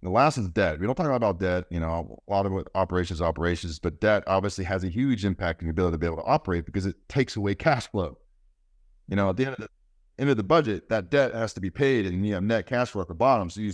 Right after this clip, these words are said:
better under, as an operator, understand how the debt works and bring in a debt product that correlates with your overall business plan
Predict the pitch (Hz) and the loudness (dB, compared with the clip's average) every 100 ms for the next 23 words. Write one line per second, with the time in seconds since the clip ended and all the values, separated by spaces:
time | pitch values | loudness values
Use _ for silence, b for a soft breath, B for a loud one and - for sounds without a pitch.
0 | - 113 147 107 85 _ - 101 95 - | -4 0 2 2 -4 _ -4 -2 -2 -4
1 | _ 95 92 101 143 104 92 95 85 104 | _ -6 -2 2 2 2 -2 -4 -4 -4
2 | 87 101 80 76 113 - _ 87 95 127 | -4 -4 -4 0 0 0 _ -4 2 2
3 | 92 - _ _ _ _ _ 95 85 131 | 2 -8 _ _ _ _ _ -6 -2 0
4 | 165 127 87 107 90 110 98 95 85 92 | 2 2 2 0 0 2 2 2 0 -2
5 | 85 - - 196 127 92 90 104 95 101 | -2 -4 2 4 4 0 -2 -4 -2 -2
6 | 98 90 80 110 110 82 - 69 | 0 0 0 2 2 0 -6 -10